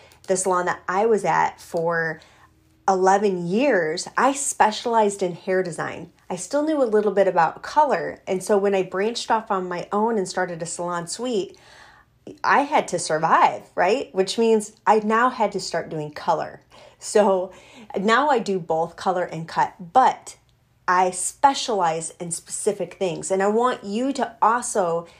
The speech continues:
put yourself in a category that specializes yourself, which means you're also going to focus your twenty twenty-one education and goals centered around this specialty.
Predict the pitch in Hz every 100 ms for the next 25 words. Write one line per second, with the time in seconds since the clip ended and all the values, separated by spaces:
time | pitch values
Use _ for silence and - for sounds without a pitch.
0 | _ _ _ 320 - 392 381 247 247 214
1 | 190 180 185 190 185 170 - - - -
2 | 233 220 202 165 156 156 160 - 165 -
3 | - - - - - - 220 226 233 240
4 | 226 226 226 - 233 294 330 262 233 208
5 | - 196 196 208 185 185 - 240 240 254
6 | - 233 220 202 196 190 185 196 - 208
7 | 190 202 - 190 190 - 262 254 190 170
8 | 185 175 220 233 - - 262 285 320 254
9 | 202 180 180 170 170 - - - - 185
10 | 170 170 - - -